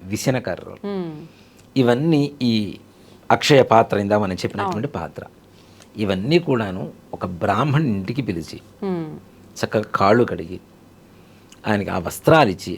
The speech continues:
Speaker 1: అవి కట్టుకున్న తర్వాత మనం ఇచ్చినటువంటి ఆ నీళ్ళు
Speaker 2: మంట.
Speaker 1: ఏవైతే ఉన్నాయో, పానకం ఏదైతే ఉందో చక్కగా తాగిచ్చి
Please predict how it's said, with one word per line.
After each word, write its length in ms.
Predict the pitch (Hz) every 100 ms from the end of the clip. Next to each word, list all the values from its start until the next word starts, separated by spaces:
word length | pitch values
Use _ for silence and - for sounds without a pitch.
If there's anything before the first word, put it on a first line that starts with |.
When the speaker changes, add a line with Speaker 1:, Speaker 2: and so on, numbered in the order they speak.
| 104
Speaker 1:
అవి 120 | 98
కట్టుకున్న 520 | - 104 - 185 190 143
తర్వాత 460 | 110 101 92 87 131 226 - - - - -
మనం 220 | - 139
ఇచ్చినటువంటి 680 | 131 - 226 208 165 180 165 160 -
ఆ 120 | 120 113 104 95 92 - -
నీళ్ళు 340 | 98 110 175 165
Speaker 2:
మంట. 40 |
Speaker 1:
ఏవైతే 240 | 151 156
ఉన్నాయో, 200 | 135 127
పానకం 380 | 123 117 147 147
ఏదైతే 320 | 131 123 117 113
ఉందో 180 | 107
చక్కగా 500 | 170 147 - - 147
తాగిచ్చి 600 | 139 107 107 120 113 -